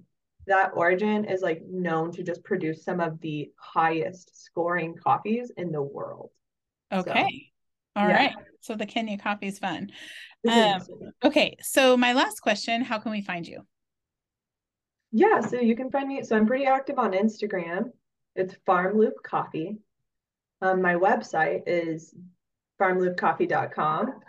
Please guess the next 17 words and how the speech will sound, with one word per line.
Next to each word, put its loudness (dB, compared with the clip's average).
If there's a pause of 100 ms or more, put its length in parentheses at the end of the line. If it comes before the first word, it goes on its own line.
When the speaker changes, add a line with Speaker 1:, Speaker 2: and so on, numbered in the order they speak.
(160)
Speaker 1:
Um, 2 (380)
and 0
then, 4
like 0
I 0
mentioned, -2
I'll 0
be -2 (300)
a-, -6
around 2
Palmer 0
quite 0
a -4 (120)
bit. 0
So 0
this -10
summer 2